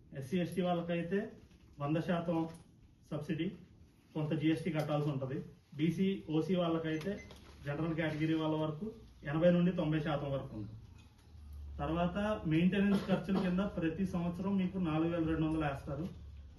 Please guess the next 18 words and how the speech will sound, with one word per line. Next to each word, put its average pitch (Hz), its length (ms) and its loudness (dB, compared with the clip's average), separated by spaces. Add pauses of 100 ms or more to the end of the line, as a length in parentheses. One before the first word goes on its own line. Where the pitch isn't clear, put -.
(140)
మొదటి 180 340 2
నాలుగు 165 320 2
సంవత్సరాలు 135 480 -4 (500)
ఎప్పటి 156 220 -4
వరకు 160 200 -2
అయితే 165 200 -2
మనం 143 260 -2
దిగుబడి 143 320 -2
రాదనుకుంటున్నామో 143 920 -2 (320)
ఆ 151 200 0
కాలం 180 280 4
వరకు 180 380 0 (100)
మీకు 156 180 -2
ప్రతి 160 340 -2
సంవత్సరం 175 340 0
ఒక 160 120 -2
ఎకరానికి 165 440 -2
చొప్పున 185 320 -4